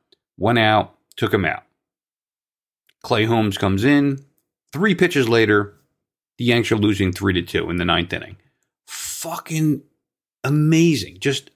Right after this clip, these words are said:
absolutely head-banging,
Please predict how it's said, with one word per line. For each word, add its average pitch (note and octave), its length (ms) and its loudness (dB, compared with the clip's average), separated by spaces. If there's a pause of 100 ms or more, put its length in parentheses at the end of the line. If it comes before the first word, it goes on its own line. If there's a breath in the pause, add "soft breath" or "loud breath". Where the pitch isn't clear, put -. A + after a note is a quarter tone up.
(100)
absolutely A#2 1200 0 (560)
head-banging, A#2 1080 2